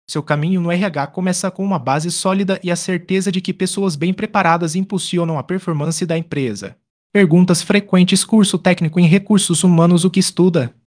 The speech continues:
Você estuda recrutamento, seleção, folha de pagamento, treinamento e legislação trabalhista. Há muita prática envolvida.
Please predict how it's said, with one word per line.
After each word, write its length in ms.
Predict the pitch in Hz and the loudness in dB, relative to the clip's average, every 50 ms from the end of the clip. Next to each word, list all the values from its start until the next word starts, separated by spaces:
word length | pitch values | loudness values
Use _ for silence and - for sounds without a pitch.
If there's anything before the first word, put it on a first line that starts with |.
| _ _ _ - | _ _ _ -8
Você 160 | 131 - - | -4 0 0
estuda 300 | 180 185 - - 208 208 | 0 0 0 -2 0 2
recrutamento, 840 | 190 170 196 196 - 214 214 - 226 208 175 165 175 185 180 196 190 - | 4 2 2 0 0 -4 -2 0 0 2 4 4 4 2 2 -2 -6 -4
seleção, 600 | - - 156 170 180 - 190 185 196 196 196 _ | -4 -2 -2 -2 0 0 2 2 2 0 -2 _
folha 300 | _ _ - 156 151 156 | _ _ 0 2 2 2
de 100 | 151 160 | 2 0
pagamento, 760 | 156 - 180 175 190 190 175 170 185 190 185 - 208 202 202 _ | 0 -2 -2 0 0 2 4 4 4 2 2 -2 -6 -6 -6 _
treinamento 640 | - 190 202 214 220 185 165 175 190 190 - 196 - | -2 0 2 2 2 2 4 2 2 2 0 -4 -2
e 80 | - 170 | 0 0
legislação 540 | 175 180 175 185 185 196 190 - 196 190 190 | 0 2 2 2 2 2 2 2 2 2 2
trabalhista. 800 | 196 202 190 151 143 135 135 139 127 110 - - - 110 - - _ _ _ _ _ _ _ | 2 0 0 0 0 0 0 0 -2 -4 -6 -10 -14 -16 -18 -18 _ _ _ _ _ _ _
Há 80 | - 151 | -6 -2
muita 260 | 135 143 156 156 - | -2 -2 -2 -2 -4
prática 380 | 156 - 123 120 120 - - 131 | -4 -2 -2 -2 -2 -2 -6 -6
envolvida. 560 | 131 127 127 117 120 120 113 104 110 113 | -4 -4 -4 -4 -2 -4 -4 -4 -6 -10